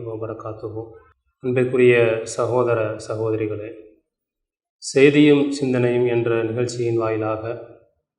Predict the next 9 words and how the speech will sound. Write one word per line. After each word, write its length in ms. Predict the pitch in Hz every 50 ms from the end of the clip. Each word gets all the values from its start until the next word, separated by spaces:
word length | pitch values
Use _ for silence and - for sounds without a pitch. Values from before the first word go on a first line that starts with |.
| _ _ _ _ _ _ _ _ _ -
அன்றாடம் 440 | 127 123 123 135 131 135 135 139 139
நாட்டில் 400 | 135 131 131 123 - 139 131 131
நடக்கக்கூடிய 680 | 123 120 123 120 - 123 - - 127 123 120 117 117 120 120 120 120 120 - - - - - _ _ _ _ _ _ _ _ _ _ _ _ -
விஷயங்கள் 560 | - 120 - 143 135 131 135 127 127 123 123 117 113 117
குறித்து 440 | 117 - 117 120 117 - - 123 123 127 127 - - - - - _ _
இன்றைய 460 | - 139 131 143 139 143 143 135 131 131 123 123 117
செய்தியும் 480 | - - 127 127 123 123 127 123 123
சிந்தனையும் 460 | 123 123 127 123 120 117 117 117 117
நிகழ்ச்சியில் 560 | 117 113 113 120 117 - - 113 113 120 127